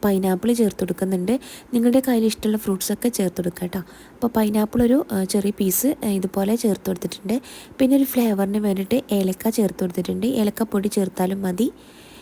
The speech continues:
ഇനിയിപ്പോൾ ഇതിലേക്ക് മെയിനായിട്ട് ചേർക്കുന്നത് കപ്പലണ്ടി മിഠായിയാണ് കേട്ടോ. നമ്മുടെ എല്ലാവരുടെ വീട്ടിലെയും കപ്പലണ്ടി ഉണ്ട്, മിഠായി ഉണ്ടാവും. അപ്പോൾ ഈ ഒരു കപ്പലണ്ടി മിഠായി ഞാനൊരു ചെറിയ പീസ് ഇതിലേക്ക് ചേർത്ത് കൊടുത്തിട്ടുണ്ട്.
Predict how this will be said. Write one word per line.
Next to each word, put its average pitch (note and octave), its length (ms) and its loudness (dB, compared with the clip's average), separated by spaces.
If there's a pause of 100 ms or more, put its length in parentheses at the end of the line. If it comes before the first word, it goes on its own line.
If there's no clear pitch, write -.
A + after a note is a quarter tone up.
(140)
ഇനിയിപ്പോൾ C#4 260 4
ഇതിലേക്ക് A#3 400 4
മെയിനായിട്ട് G3+ 440 4
ചേർക്കുന്നത് G#3 540 2
കപ്പലണ്ടി F#3+ 460 2
മിഠായിയാണ് F3+ 460 -2
കേട്ടോ. F3 220 -2
നമ്മുടെ G3 300 -2
എല്ലാവരുടെ A3 460 2
വീട്ടിലെയും G3 440 0 (480)
കപ്പലണ്ടി G3+ 440 2
ഉണ്ട്, F#3+ 160 -2
മിഠായി F#3+ 360 0
ഉണ്ടാവും. F#3 280 0 (400)
അപ്പോൾ - 140 2
ഈ - 20 6
ഒരു B3 160 4
കപ്പലണ്ടി G3+ 380 0
മിഠായി G3+ 300 0
ഞാനൊരു G#3 300 0
ചെറിയ G3 260 2
പീസ് F#3+ 320 0
ഇതിലേക്ക് F#3+ 520 -2
ചേർത്ത് G3 320 0
കൊടുത്തിട്ടുണ്ട്. F#3 760 -2